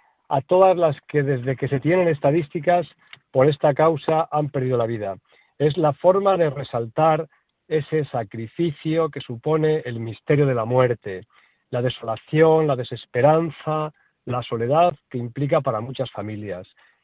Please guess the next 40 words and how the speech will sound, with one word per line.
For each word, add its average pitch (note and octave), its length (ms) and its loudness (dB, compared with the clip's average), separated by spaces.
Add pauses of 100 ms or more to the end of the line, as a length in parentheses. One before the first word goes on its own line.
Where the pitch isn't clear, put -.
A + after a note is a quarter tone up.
(180)
Y B2 140 0
allí D#3+ 300 4
es F#3 120 -2
donde C#3 160 2
tiene D#3+ 200 -2
que D3+ 80 -4
estar D#3 180 -2
la D3+ 80 0
Iglesia, C#3 580 -2 (120)
porque A#2+ 440 -12
donde A2 600 -10 (420)
esté D#3+ 380 2
el D3+ 100 0
dolor D#3+ 400 2
del B2 360 -6
ser D3 260 -4
humano, C#3 480 0
del A2 180 -8
ser C#3 400 -6
hecho D3 300 -6
imagen C3 400 -4
y B2 40 -10
semejanza B2 560 -6
de G2+ 120 -8
Dios, C#3+ 340 -2 (280)
el A#2+ 120 -8
hombre D3+ 380 -2
y A#2+ 40 -6
la A2 100 -6
mujer, C3+ 380 -8 (680)
cuando G#2 380 -8
aflorece A#2+ 520 -4
el, G#2+ 300 -10 (260)
el B2+ 160 -4
dolor, C#3 460 -2
la A2+ 160 -8
Iglesia A#2+ 480 -8
tiene B2+ 320 -2
que A2 100 -8
velar. F2 320 -12